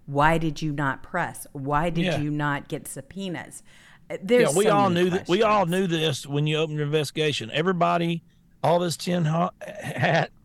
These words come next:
Speaker 2: wearing, uh, conspiracy theorists, we already knew all this. We
Speaker 1: Mm-hmm.
Speaker 2: already knew it was Hillary Clinton. We already knew the F B I was rotten. We already knew the fifty-one. We know all this stuff. So how did it take you three years with unsuppl-,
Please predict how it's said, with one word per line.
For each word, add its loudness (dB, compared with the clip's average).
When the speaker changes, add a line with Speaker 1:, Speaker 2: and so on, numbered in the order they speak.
Speaker 2:
wearing, 0
uh, -12
conspiracy 0
theorists, 2
we 6
already 4
knew 2
all -6
this. -10
We 4
Speaker 1:
Mm-hmm. 6
Speaker 2:
already 6
knew 4
it -2
was -8
Hillary -4
Clinton. -4
We 4
already 6
knew 4
the 0
F -2
B -8
I -8
was -12
rotten. 0
We 2
already 4
knew 4
the -2
fifty-one. -2
We 6
know 8
all 6
this 0
stuff. -2
So 0
how 4
did 4
it -2
take 2
you -2
three -2
years -2
with -4
unsuppl-, 0